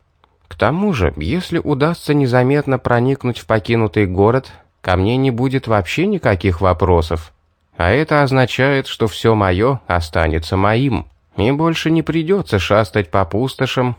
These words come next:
отыскивая артефакты и добывая новые знания.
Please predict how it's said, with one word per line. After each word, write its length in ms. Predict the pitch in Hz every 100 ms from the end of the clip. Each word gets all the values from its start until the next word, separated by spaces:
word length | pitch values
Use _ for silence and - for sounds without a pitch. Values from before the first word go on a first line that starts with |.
| _
отыскивая 720 | 98 104 151 147 - 123 123
артефакты 800 | - 117 - 107 - 143 - 143
и 160 | - 123
добывая 560 | 117 110 107 123 123
новые 480 | 120 110 113 107 104
знания. 600 | 98 107 110 95 82 -